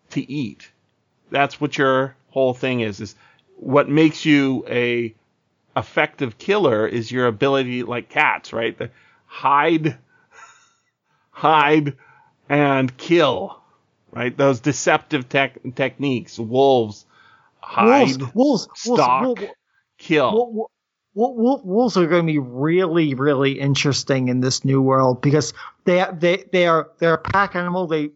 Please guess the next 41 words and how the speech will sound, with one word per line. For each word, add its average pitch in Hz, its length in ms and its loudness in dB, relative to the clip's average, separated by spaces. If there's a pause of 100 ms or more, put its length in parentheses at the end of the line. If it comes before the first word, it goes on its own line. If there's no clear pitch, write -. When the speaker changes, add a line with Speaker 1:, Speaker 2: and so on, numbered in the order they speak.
(160)
Speaker 2:
they 147 180 -2
hunt 175 380 -2
in 175 140 0
packs. 165 580 0 (400)
They're 185 100 2
gonna 247 140 0
be 233 80 2
heightened 185 360 -2
intelligence. 170 580 -2 (120)
Now, 190 220 4
in 190 60 4
the 190 60 2
nineteen 233 400 0
fifties, 139 680 -4 (840)
I 175 80 -2
mean, 175 180 0 (100)
if 160 220 -6
you 170 80 2
follow 175 280 2
the 151 60 -2
history 156 440 0
of 143 160 -4
the 147 60 -2
wolf 147 300 0
in 147 60 -4
North 139 220 0
America, 139 480 2 (320)
they 185 120 4
were 220 160 4
really 185 380 2
at 151 160 -2
a 143 80 -4
nadir 139 600 2
as 123 80 -2
far 143 220 2
as 127 100 -4
populations 143 800 0
inside 143 480 0
the 139 80 2
United 127 480 0
States. - 640 -2